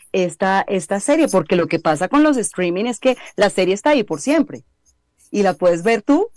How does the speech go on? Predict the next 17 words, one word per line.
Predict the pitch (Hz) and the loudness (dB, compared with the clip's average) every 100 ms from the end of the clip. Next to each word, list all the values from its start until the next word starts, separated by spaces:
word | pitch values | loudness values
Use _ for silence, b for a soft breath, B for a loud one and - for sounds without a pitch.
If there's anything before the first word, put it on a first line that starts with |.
| _ | _
cien | - - 226 196 180 185 | -14 -2 2 2 0 0
veces, | 269 466 185 165 | 0 0 -6 -4
¿no? | 185 330 | -4 -4
Tú, | - 175 | -6 -6
tú | 277 190 | -2 -2
lo | 190 | 0
paras | 240 247 381 415 | 2 2 2 -4
y | 226 | -8
tú | - 175 170 | -8 -10 -8
si | 208 | -4
quieres | 240 233 226 | 0 2 0
continuar | 240 226 185 156 | -2 -2 -2 -2
la | 160 | -2
serie | 214 214 | -2 0
al | 214 | 0
otro | 214 208 233 | -2 -2 0
día, | 277 | 0